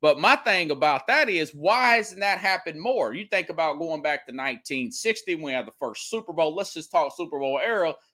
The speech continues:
Till now, we've never seen this. I've, I've, I've read about guys that's covered the Lord, uh, covered the, the league thirty-five, forty years. They've never seen anything like this. All the N F L, all the dirty hits, all the Darryl Stingley's. Yes, we've seen guys be paralyzed,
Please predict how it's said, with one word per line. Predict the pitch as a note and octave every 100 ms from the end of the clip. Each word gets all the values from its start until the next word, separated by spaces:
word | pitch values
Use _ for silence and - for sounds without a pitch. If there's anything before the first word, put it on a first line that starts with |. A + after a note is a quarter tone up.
| -
Till | F#3+
now, | F3 G#3 F3+
we've | F#3 E3+
never | E3+ A3 D4 C4+
seen | A#3+ - G3+
this. | C3 G#2 - - _ _ -
I've, | F#3 -
I've, | F#3 F#3 F3
I've | F3
read | G#3 F#3+
about | F3+ D#3 F3+
guys | F3 E3
that's | D3+ - _ _ _
covered | B3 C#4+ B3+
the | G#3+
Lord, | G3+ G3 G3 D#3+
uh, | D#3+ D3 C#3+
covered | A#3+ A3 G#3 E3
the, | E3+
the | F3+
league | F#3 G3 F#3+ -
thirty-five, | A#3 A#3 G#3+ F#3+ E3+
forty | - F#3+ E3+
years. | D#3+
They've | D3+ C#3+
never | G3 A#3 A3+
seen | G3+ - F3+
anything | E3+ D3+ D#3+ D3
like | C#3+ C#3+
this. | C3 B2+ -
All | F3+ A#3 B3
the | G#3
N | F3+ E3
F | D#3
L, | D3+ A#2+ A#2 _ _ _ -
all | F#3 G#3+ A3+
the | G3+
dirty | F3+ F3 D#3 C#3+
hits, | D3+ A#2 - - _ _ _ -
all | G3 G#3+
the | G#3
Darryl | E3+ F#3 F3
Stingley's. | D#3 - D#3 B2+ A2
Yes, | D#3+ G3 G3
we've | F#3 E3
seen | G3 F3
guys | D#3+ D3+
be | D3+ C3+
paralyzed, | - F3+ F3 B2+ E2 A#1+ -